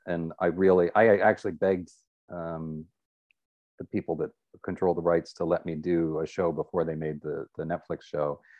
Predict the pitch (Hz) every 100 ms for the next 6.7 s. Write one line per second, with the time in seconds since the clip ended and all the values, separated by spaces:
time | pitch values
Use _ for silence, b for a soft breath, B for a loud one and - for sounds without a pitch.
0 | b b 110 139 151 147 170 143 107 101
1 | 92 - 95 90 90 87 98 - 85 87
2 | 82 87 80 82 76 90 85 78 82 82
3 | 80 _ _ - 101 87 101 101 90 85
4 | 85 95 82 80 80 80 80 80 76 71
5 | - 73 80 82 - 80 - 87 73 76
6 | - 78 - 80 - 80